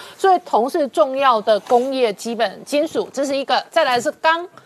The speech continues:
那钢铁当然它的原料是铁矿砂，所以呢，前一回合哦，这个澳洲的铁矿砂大涨，是因为中国说哦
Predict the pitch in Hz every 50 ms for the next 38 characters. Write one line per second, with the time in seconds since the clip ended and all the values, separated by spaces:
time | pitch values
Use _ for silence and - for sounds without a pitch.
0 | _ _ - 320 359 - - 339 330 339 370 349 - 302 262 233 214 196 - -
1 | 285 277 302 311 277 - 226 226 - 262 262 254 - - 240 226 208 202 208 202
2 | 196 208 262 302 269 220 220 202 - 247 226 202 - 214 185 - 269 254 233 -
3 | - 226 226 233 - - - - - - - - - 370 392 381 349 294 269 269
4 | 269 262 262 - - 285 330 392 415 415 339 277 302 330 330 262 233 233 233 226
5 | 240 233 208 202 - 302 285 294 285 - 269 254 240 - - 311 269 240 277 269
6 | 277 233 262 233 214 220 208 190 254 269 262 - 240 233 233 269 247 220 196 -
7 | 202 185 185 180 - 262 240 226 254 262 269 277 269 240 226 - 254 254 277 254
8 | 226 202 185 196 190 - - 214 220 233 233 220 190 175 - -